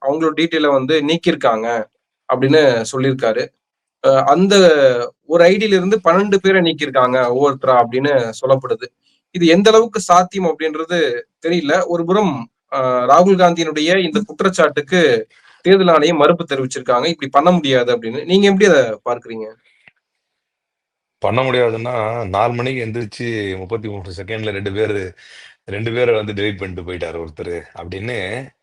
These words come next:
Speaker 2: போற போக்குல சொல்லிட்டு போல. பத்திரிகையாளர்கள்லாம் சிரிச்சாங்க. அந்த சிரிப்பு என்பது, அதுல ராகுல் காந்தி சொன்னாரு, "என்னப்பா தெரியலையேப்பா, இவர் நாலு மணிக்கு எந்திரிச்சிருக்காரு, எந்திரிச்சு முப்பத்தி மூணு செகண்ட்ல வந்து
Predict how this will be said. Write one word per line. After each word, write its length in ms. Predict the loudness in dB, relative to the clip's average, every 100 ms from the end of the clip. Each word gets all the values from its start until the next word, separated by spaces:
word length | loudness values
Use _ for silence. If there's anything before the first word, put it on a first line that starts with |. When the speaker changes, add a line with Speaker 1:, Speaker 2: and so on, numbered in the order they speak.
| _ _ _
Speaker 2:
போற 240 | -2 -2
போக்குல 280 | -2 -4 -4
சொல்லிட்டு 320 | -6 -8 -10
போல. 280 | -12 -14 -16 _ _ _ _ _ _ _ _ _ -4
பத்திரிகையாளர்கள்லாம் 640 | -2 0 0 -2 -4 -4
சிரிச்சாங்க. 360 | -4 -2 -4 -4
அந்த 220 | -6 -6
சிரிப்பு 420 | -4 -4 -4 -4
என்பது, 520 | -6 -4 -6 -6 -8 -6
அதுல 340 | -4 -2 0
ராகுல் 200 | 0 0
காந்தி 240 | -2 -6
சொன்னாரு, 140 | -10 -8
"என்னப்பா 280 | -6 -4 -4
தெரியலையேப்பா, 640 | -2 -2 0 -2 -2 -4
இவர் 120 | -4
நாலு 240 | -2 -2 -2
மணிக்கு 260 | -6 -6
எந்திரிச்சிருக்காரு, 600 | -6 -6 -6 -6 -2 2 2 2
எந்திரிச்சு 500 | -4 -8 -6 -6 -10 -12 _ -20 _ _ _ _ _
முப்பத்தி 320 | -12 -4 -4 -2
மூணு 420 | -4 -4 -4 -4
செகண்ட்ல 400 | -4 -4 -4 -4
வந்து 260 | -4 -6 -8